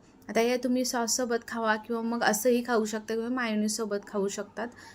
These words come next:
खूपच भारी लागतात. तर खूप छान अशा कुरकुरीत झालेल्या आहेत पहा आणि अजिबात तेलकट होत नाहीत. विशेष म्हणजे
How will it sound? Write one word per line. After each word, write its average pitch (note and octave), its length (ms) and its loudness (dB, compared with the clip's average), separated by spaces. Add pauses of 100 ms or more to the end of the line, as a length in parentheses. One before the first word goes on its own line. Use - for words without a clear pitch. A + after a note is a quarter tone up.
(220)
खूपच A#3+ 440 0
भारी G#3+ 300 2
लागतात. F#3+ 380 -2 (460)
तर A#3 160 2
खूप - 460 0
छान B3 220 2
अशा B3 200 -2
कुरकुरीत A#3 540 2
झालेल्या A3 460 2
आहेत G3+ 180 -4
पहा G#3 240 -2 (1200)
आणि A3+ 180 2
अजिबात A#3+ 360 2
तेलकट A#3+ 440 4
होत A#3 120 4 (120)
नाहीत. G3 180 -2
विशेष F#3+ 380 0
म्हणजे F#3+ 380 0